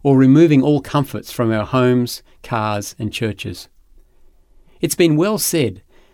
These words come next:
that God doesn't want your money, he wants your heart. However, if our hearts are so full of the blessings that God has lovingly provided that we can't open our heart's door to him,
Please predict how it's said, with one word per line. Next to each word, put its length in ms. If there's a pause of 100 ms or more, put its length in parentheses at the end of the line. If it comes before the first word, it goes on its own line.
that 180
God 280
doesn't 280
want 240
your 120
money, 480 (340)
he 140
wants 360
your 120
heart. 460 (800)
However, 340
if 260
our 160
hearts 400
are 80
so 320
full 420
of 140
the 100
blessings 600
that 180
God 220
has 160
lovingly 400
provided 680 (380)
that 100
we 100
can't 320
open 320
our 180
heart's 340
door 240
to 220
him, 340